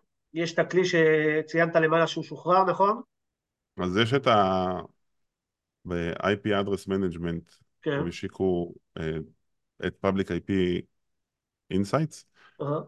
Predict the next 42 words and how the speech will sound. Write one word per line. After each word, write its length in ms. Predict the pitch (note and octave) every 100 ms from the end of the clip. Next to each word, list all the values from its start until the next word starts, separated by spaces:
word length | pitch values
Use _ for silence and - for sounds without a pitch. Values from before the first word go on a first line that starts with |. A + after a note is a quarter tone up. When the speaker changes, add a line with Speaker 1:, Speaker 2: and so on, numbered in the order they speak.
| _ -
Speaker 2:
כלי 160 | C#3
חינמי 600 | - B2+ C#3 D3+ E3 D#3+ -
הוא 140 | A2 -
פר 180 | B2+ A#2
חשבון, 440 | B2 G2+ A#2 A2+
פר 160 | G#2+ G2+
region. 300 | G2+ E2 E2 A2+ _ _ - E2
אני, 440 | F2 F#2 F#2 F2+
קשה 360 | - E2+ - C3
לי 80 | C3
עם 100 | A#2
הכלים 460 | A#2 G2+ A2 B2+
האלה. 400 | A#2 G#2+ G2+ F2+ - - _ _ _ _ _ _ -
אני 120 | G2+
אתן 160 | A#2+
לך 140 | B2+ A2+
דוגמה, 340 | G#2+ G#2+ A#2+
אני 100 | G2
עכשיו 260 | F2 A2 G2+
עובד 280 | F#2 G2+ G2+
באיזה 240 | F#2 F#2
פרויקט 380 | - F#2 A2+ A#2
שיש 180 | G2 -
שם 120 | F#2
שישה 300 | F2+ - G#2
חשבונות 580 | F#2+ E2+ F#2 G#2 C3 - -
שאין 280 | F#2 G#2+
שום 180 | G#2+ A2
קשר 260 | G#2+ G2 F#2+
ביניהם. 280 | F2 E2+ - - _ _ _ _ _ _ _ _ _ _ _ _ A#2+
זה 180 | A2
לא 80 | C3
סקלבילי, 600 | C3 C#3+ C3 C3 B2+ B2+
אני 120 | A#2+ B2
לא 60 |
הולך 220 | C3+ B2+
לעבור 240 | A#2 A2+ A2
אחד-אחד 540 | - A2+ - A#2 A2+
ולנהל 340 | G#2+ G2+ G2+ G2+
אקסלים, 540 | - A2 G2+ G2 G2 -
זה 200 | A2 A2
לא, 600 | A2 G#2 F#2+ F2+ F2+